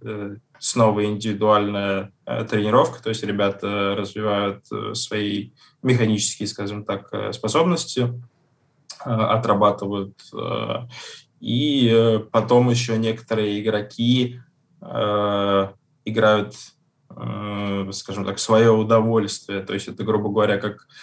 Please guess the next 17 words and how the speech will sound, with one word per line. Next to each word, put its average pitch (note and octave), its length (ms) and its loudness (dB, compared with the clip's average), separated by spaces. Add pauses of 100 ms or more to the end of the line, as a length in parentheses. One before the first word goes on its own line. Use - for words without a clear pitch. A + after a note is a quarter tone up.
(160)
футболист A#2+ 480 4
пошёл A2 340 0
бы, G2+ 400 -6
там, A#2 160 -12
во A2 100 2
дворе G#2+ 300 4
с - 80 -6
друзьями F#2+ 460 -4
поиграть, A2 520 0
и G2+ 80 -12
вот, G2+ 180 -14 (100)
э, G2 40 -6
многие G2+ 520 -2
ещё G2+ 380 -4
три-четыре A2 680 -4
часа G2+ 400 -4
играют, G2 480 -4